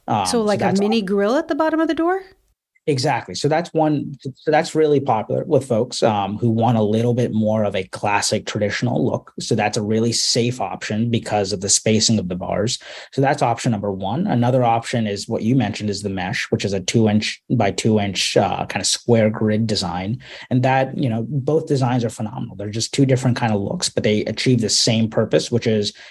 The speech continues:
Speaker 1: increased ventilation, increased airflow within the barn as well, um, which helps move a lot of the, the odors within the barn, and also allows you to have clear visibility, uh, maintaining a clear sight line from anywhere in the barn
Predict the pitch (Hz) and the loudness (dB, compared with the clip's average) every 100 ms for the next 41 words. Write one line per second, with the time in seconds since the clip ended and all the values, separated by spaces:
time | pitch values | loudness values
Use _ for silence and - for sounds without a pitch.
0 | - 127 127 127 117 - 117 110 104 107 | -2 2 2 4 2 2 2 4 4 2
1 | - 160 214 - _ _ - 127 127 127 | 2 0 -2 -6 _ _ -6 0 0 2
2 | 123 113 107 - - 117 110 - 117 110 | 2 2 0 0 0 2 2 2 2 2
3 | 110 110 104 104 104 101 107 101 101 101 | 2 0 0 -2 -2 -4 -2 0 0 0
4 | - 104 92 90 - 120 - 107 - - | 0 -2 -2 -4 -2 -2 2 0 0 0
5 | 110 110 110 107 101 104 104 98 95 92 | 2 4 2 0 0 0 0 -2 -4 -6
6 | - - 113 101 104 104 92 101 107 95 | -6 -2 2 2 2 0 -2 -6 -4 -2
7 | 98 98 101 92 - - - - 131 127 | -2 -2 -4 -8 -12 -20 -6 2 4 4
8 | 135 110 107 98 110 107 101 98 95 90 | 4 4 4 2 0 0 0 0 -2 -4
9 | - - 117 95 98 92 98 101 98 92 | -14 0 2 4 0 0 0 0 0 -2
10 | 104 - 110 107 123 113 98 - 107 104 | -6 -2 0 2 4 2 2 0 2 2
11 | 120 - 107 - 107 104 98 98 98 92 | 0 0 -4 -2 0 0 0 -2 -2 -4
12 | 95 95 - | -2 -4 -6